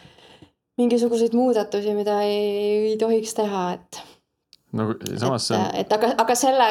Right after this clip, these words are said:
Speaker 1: sellega on ikkagi, meil on ju nii-öelda võistluste kohtunik, kes jälgib seda, et see asi oleks nii-öelda, eh, jääks piiridesse, et ei läheks üle käte ja ei, et, et eetilistest häkkeritest ei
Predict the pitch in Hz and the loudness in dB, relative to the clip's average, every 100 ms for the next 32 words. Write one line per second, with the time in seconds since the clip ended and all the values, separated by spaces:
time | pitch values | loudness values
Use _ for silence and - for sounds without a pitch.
0 | 214 220 254 220 208 202 202 208 214 214 | 2 0 2 2 2 0 0 0 0 -2
1 | 196 196 190 - 196 196 202 208 214 208 | -2 -2 -4 -4 -2 -2 0 0 0 0
2 | 202 247 233 - 202 - 202 196 196 196 | 0 0 0 -2 -4 -2 0 2 2 0
3 | 190 240 247 220 196 185 202 196 233 226 | 0 -2 -2 -4 -6 -6 -6 0 0 2
4 | 214 202 - 220 214 220 - _ - 202 | -2 -6 -4 -2 -2 -2 -10 _ -6 -4
5 | 214 196 208 214 196 - 196 - 202 196 | -2 -2 -2 -2 -4 -4 -6 -6 -4 -4
6 | 196 208 196 202 196 196 196 196 202 - | -4 -4 -4 -2 -2 -2 -2 -2 -6 -10
7 | - - _ 202 202 202 196 196 196 190 | -20 -20 _ -4 -2 -2 -2 -2 -4 -4
8 | 202 - _ _ _ _ _ _ _ _ | -8 -16 _ _ _ _ _ _ _ _
9 | _ _ - 262 254 - - 285 262 226 | _ _ 0 2 2 0 2 4 4 2
10 | 208 220 - 208 202 208 214 226 220 240 | 2 -2 -2 -2 0 0 2 0 0 2
11 | 226 208 208 214 208 202 202 208 214 214 | 2 2 0 -2 -4 -2 0 0 0 0
12 | 208 202 - 202 202 - 214 214 220 226 | -2 -4 -4 -2 -2 -4 -2 0 0 2
13 | 214 214 202 226 220 220 202 202 208 - | 0 -2 -4 -2 -2 -2 -2 -4 -6 -2